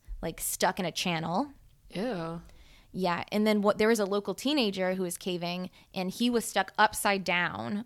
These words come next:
Speaker 1: overnight in this cave system
Speaker 2: Oh, fuck.
Speaker 1: 'cause he
Speaker 2: Yeah,
Speaker 1: got
Speaker 2: that's
Speaker 1: trapped.
Speaker 2: terrible.
Speaker 1: It's horrifying. Um, so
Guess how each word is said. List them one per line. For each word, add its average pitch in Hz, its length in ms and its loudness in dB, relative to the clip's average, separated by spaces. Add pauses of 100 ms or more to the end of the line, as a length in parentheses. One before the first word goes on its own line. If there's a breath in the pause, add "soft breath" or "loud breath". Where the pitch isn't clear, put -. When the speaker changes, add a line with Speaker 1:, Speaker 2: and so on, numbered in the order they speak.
Speaker 1:
overnight 175 680 -2
in 180 100 -4
this 175 160 -4
cave - 240 -10
system - 340 -8
Speaker 2:
Oh, 196 360 -4
fuck. 196 420 2
Speaker 1:
'cause 185 80 -8
he 180 60 -2
Speaker 2:
Yeah, 180 60 2
Speaker 1:
got 175 80 2
Speaker 2:
that's 180 100 0
Speaker 1:
trapped. 170 160 0
Speaker 2:
terrible. 180 520 -4 (460 soft breath)
Speaker 1:
It's - 160 -10
horrifying. 202 840 2 (380 loud breath)
Um, 185 380 0
so 294 520 8